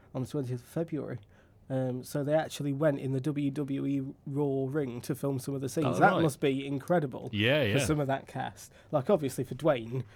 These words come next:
Speaker 1: uh, he's been in it before.
Speaker 2: Well, that's it, yeah, yeah.
Speaker 1: So, you know, it's just like going back home for him. But
Speaker 2: Yeah.
Speaker 1: for, you know, Jack Lowden and, uh, Florence Pugh, it's like, wow, this is such a big,
Speaker 2: Yeah,
Speaker 1: a
Speaker 2: yeah.
Speaker 1: big thing.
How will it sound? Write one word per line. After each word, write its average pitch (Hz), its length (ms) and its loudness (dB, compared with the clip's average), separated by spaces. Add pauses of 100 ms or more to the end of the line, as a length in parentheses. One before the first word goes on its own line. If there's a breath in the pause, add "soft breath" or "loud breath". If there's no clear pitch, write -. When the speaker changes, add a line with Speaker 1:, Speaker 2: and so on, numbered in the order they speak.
(340 loud breath)
Speaker 1:
uh, 131 400 0 (100)
he's 135 220 0 (460)
been 151 220 2
in 131 100 -2
it 135 120 -4
before. 131 260 2
Speaker 2:
Well, 113 120 6
that's 98 180 0
it, 107 160 0
yeah, 107 220 0
yeah. 104 220 0
Speaker 1:
So, 156 420 0 (100)
you 156 200 -4
know, 151 100 -4
it's 139 160 -10
just - 220 -6
like 131 260 -4
going 135 220 2
back 127 220 -6
home 160 220 2
for 131 120 -6
him. 117 240 -6
But 104 180 -2
Speaker 2:
Yeah. 98 180 -2 (280 soft breath)
Speaker 1:
for, 151 440 2 (300 soft breath)
you 135 100 -4
know, 123 120 -4
Jack 135 320 -6
Lowden 135 360 0
and, 120 180 -4 (380 soft breath)
uh, 131 120 -4
Florence 131 380 -2
Pugh, 147 300 2
it's 131 200 -6
like, 143 200 0
wow, 156 300 0
this 131 220 -4
is 127 120 -2
such - 360 -8
a 131 40 -8
big, 127 340 -4 (520)
Speaker 2:
Yeah, 107 260 4
Speaker 1:
a 120 100 4
Speaker 2:
yeah. 127 100 2
Speaker 1:
big 147 160 4
thing. 160 420 0